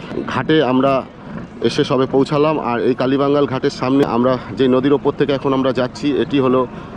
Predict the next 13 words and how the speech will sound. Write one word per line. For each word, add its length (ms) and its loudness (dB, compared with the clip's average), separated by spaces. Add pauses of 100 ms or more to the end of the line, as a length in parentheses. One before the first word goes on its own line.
(100)
হাতানিয়া 420 2
দোয়ানিয়া 480 2
নদী। 300 2 (800)
এই 180 6
নদীর 280 4
ওপর 280 2
থেকেই 240 2
কিন্তু 260 2
সেই 220 2
হাতানিয়া 440 0
দোয়ানিয়া 500 2 (340)
যে 200 4 (100)
ব্রিজ, 260 4